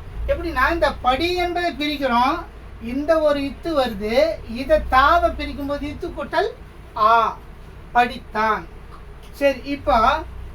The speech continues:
இந்த அறிஞன் என்பது பெயர் பகுபதம், பெயரை சொல்லுது. படித்தான் என்பது வினையை சொல்றதுனால படி என்பது வினை, வினை பகுபதம். அப்போ அந்த பகுபதல், பகுபதத்துல கூட பெயர் பகுபதம், வினை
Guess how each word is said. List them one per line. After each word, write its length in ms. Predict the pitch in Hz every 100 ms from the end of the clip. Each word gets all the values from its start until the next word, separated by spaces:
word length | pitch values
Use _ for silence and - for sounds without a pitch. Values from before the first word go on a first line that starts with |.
| - 277
இந்த 140 | 294 302 269
அறிஞன் 420 | 330 381 381 370 302
என்பது 380 | 269 247 214 208 226 - -
பெயர் 340 | 226 240 254 -
பகுபதம், 600 | 247 233 220 220 220 214 202 247
பெயரை 280 | 285 339 330 269
சொல்லுது. 320 | 240 220 185 - - - - - - - - - -
படித்தான் 480 | 233 269 - 311 330 285
என்பது 380 | 226 220 214 220 226 202
வினையை 300 | 220 277 339 330
சொல்றதுனால 640 | 254 220 214 196 185 180 196 202
படி 160 | 247 285
என்பது 220 | 294 311 339 262
வினை, 200 | 233 202 202 214
வினை 200 | 254 294 254
பகுபதம். 500 | 214 196 190 - - - 208
அப்போ 220 | - 208 208 269 - - - - -
அந்த 120 | 202 190 233
பகுபதல், 500 | 277 330 330 302 285 269 - -
பகுபதத்துல 640 | 233 302 302 277 277 269 233
கூட 120 | 202 214 285 - - - - -
பெயர் 300 | 220 247 240
பகுபதம், 500 | 262 262 262 294 392 - - - -
வினை 220 | 214 269